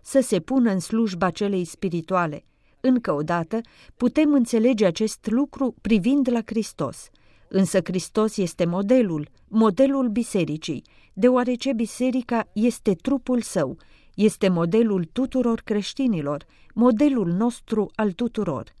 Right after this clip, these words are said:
Dacă îl luăm pe Hristos ca model, nu greșim. În Evanghelia după Sfântul Luca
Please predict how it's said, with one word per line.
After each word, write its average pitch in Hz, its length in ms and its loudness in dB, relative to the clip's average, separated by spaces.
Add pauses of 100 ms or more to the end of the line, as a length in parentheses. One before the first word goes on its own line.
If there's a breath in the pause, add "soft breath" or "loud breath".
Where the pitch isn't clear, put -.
(340)
Dacă 185 320 2
îl 175 120 4
luăm 190 260 2
pe 180 160 -4
Hristos 196 540 -6
ca 170 140 -6
model, 165 600 -2
nu 240 260 0
greșim. 151 640 -6 (420)
În 269 140 2
Evanghelia 254 640 2
după 180 240 -2
Sfântul 170 580 -4
Luca 240 280 -2